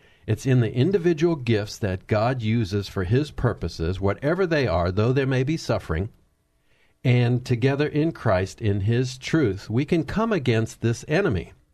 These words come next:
And that brings us to our quote of the day. Abraham Lincoln, I love him.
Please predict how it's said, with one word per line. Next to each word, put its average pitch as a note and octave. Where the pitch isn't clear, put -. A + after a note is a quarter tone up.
And C3+
that D#3+
brings D#3
us C#3+
to C3+
our A#2
quote G#3
of C#3
the A2
day. G#2+
Abraham B2+
Lincoln, A#2
I G2
love A2
him. A#2+